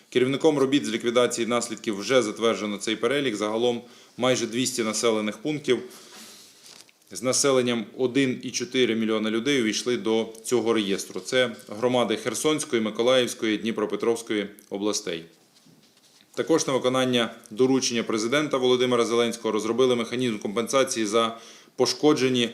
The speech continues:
та зруйновані будинки. Компенсаційний механізм буде аналогічний до програми «Є відновлення»,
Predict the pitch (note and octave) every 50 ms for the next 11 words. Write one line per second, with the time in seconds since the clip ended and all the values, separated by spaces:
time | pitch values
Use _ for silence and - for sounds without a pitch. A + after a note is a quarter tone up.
0 | - - - - _ - A#2 G#2+ A#2 A#2+ B2 B2 C3 B2+ A#2+ A#2 A2+ A#2 G#2 A#2+
1 | B2 D#3 E3 D#3 C#3 C#3+ B2+ - A#2+ G#2+ G2 A#2 G#2 A2+ B2 A2 - C#3 B2+ A#2+
2 | A#2+ A#2+ A#2 A2+ - C3 C3 C3+ B2 G#2+ G#2 G#2+ G2+ A#2+ A#2+ A#2 A#2 A2+ A#2 A#2
3 | A#2 A#2 A#2+ C3+ B2 - - A2+ G#2 G2+ A#2 A2+ A2 A2+ A2 G#2+ A2 A#2 A2+ G#2+
4 | G#2 G2+ F#2+ - - - - - - - - G2+ G#2+ B2 A#2+ A2 A2+ G#2 B2 C3
5 | C#3 C#3 C#3+ D3 D3+ D3+